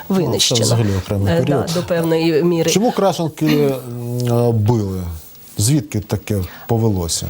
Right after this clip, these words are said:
Speaker 2: Ну, була традиція, е, да, дарування.
Speaker 1: Так.
Speaker 2: Обов'язково. Якщо, е, є велике свято, і є спові-, а Вели-, а Великдень — це велике свято, це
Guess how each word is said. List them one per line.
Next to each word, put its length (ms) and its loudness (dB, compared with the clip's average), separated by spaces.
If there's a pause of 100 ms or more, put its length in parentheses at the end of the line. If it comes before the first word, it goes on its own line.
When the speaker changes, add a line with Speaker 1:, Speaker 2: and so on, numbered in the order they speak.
(140)
Speaker 2:
Ну, 400 2
була 360 2
традиція, 960 0
е, 100 -2
да, 300 2
дарування. 680 -4 (220)
Speaker 1:
Так. 220 -2 (320)
Speaker 2:
Обов'язково. 800 0
Якщо, 560 0 (240)
е, 480 -2 (800)
є 200 2
велике 340 -2
свято, 560 0
і 140 0
є 120 4
спові-, 420 -2
а 200 2
Вели-, 280 0
а 100 2
Великдень — 440 0
це 140 0
велике 340 0
свято, 460 -2
це 360 -4